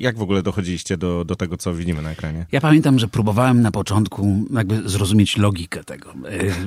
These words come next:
Speaker 2: ja mówię sobie, ale słuchajcie, jak to polsko-rosyjska mafia? No, znaczy, macie jakieś przykłady, że w ogóle coś takiego istnieje? Jak ja mam się, jak tutaj Rosjanie, to...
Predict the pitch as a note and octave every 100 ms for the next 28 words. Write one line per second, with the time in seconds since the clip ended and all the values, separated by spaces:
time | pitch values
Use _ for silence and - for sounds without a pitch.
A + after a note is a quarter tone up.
0 | G2+ G#2+ G#2+ - G2+ G2+ - F#2 C3+ -
1 | E2+ E2 F#2 D#2+ - F#2+ F2 F2+ E2 -
2 | F2 D#2+ - E2 D#2+ E2 F2 F2 F#2+ F2
3 | - F#2+ F#2+ - - - - A2 C#3 B2
4 | A2+ C5+ F#4+ - D#3 C#3 C#3 D#3+ F#3 C3+
5 | D#3+ - B4 B4 B2 A#2+ G#2+ - - -
6 | - C3+ B2+ A#2 A#2 G2+ - B2+ D3+ C#3